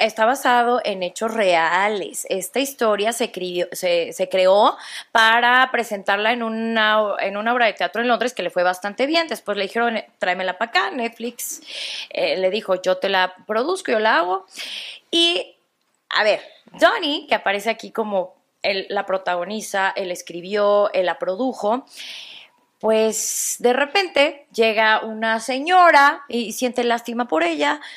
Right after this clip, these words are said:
y entonces a partir de ahí empiezan a platicar y ¿qué pasa?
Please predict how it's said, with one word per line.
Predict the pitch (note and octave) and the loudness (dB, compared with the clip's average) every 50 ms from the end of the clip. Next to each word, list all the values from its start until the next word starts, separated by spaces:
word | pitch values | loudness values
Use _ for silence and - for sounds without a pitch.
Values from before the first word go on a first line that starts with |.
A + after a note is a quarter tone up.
| - - - _ | -18 -20 -10 _
y | - C#4 | -2 -2
entonces | D4+ D4+ D4+ - G4+ G4+ F4+ - D#4+ D#4+ | -2 0 0 0 0 0 -2 -4 -2 -2
a | C4 A#3 - | -2 0 0
partir | - A#3+ A#3 - D4 C#4+ D4+ | 0 0 0 -2 -4 -2 0
de | D4+ | 0
ahí | D4+ D#4 | 0 0
empiezan | D4+ D4 D4+ C#4+ C4 C4 C4+ C#4 C4+ | -2 -4 -4 -4 -2 -2 -2 -2 -2
a | C4 | -4
platicar | C4+ C4+ B3+ - C4 B3 - - C#4+ D#4+ - - | -4 -4 -6 -6 -8 -8 -4 -2 -2 -2 -2 -4
y | - G#3 G#3 G3 - | -6 -6 -6 -8 -6
¿qué | - - G#3 G#3 G#3 - - | -2 0 0 0 -2 -4 -4
pasa? | - F#3+ - - - - - - - - D#3+ D3 | -2 -2 0 -2 -2 -4 -6 -6 -6 -4 -4 -4